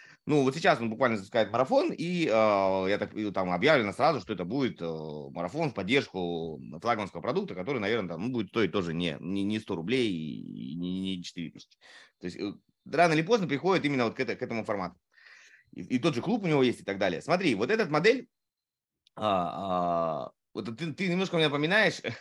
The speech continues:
<laughs> Хармози. Мы где-то с тобой как раз, по-моему, обсуждали.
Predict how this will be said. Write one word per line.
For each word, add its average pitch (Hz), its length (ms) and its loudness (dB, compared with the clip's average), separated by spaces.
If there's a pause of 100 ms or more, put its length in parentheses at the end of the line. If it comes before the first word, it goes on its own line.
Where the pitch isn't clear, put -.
(120)
<laughs> - 340 -10
Хармози. 107 580 0
Мы 101 260 -4
где-то 92 220 -2
с 87 40 -16
тобой 95 200 -4
как 92 100 -2
раз, 90 100 -6
по-моему, 90 540 -6
обсуждали. 92 480 -8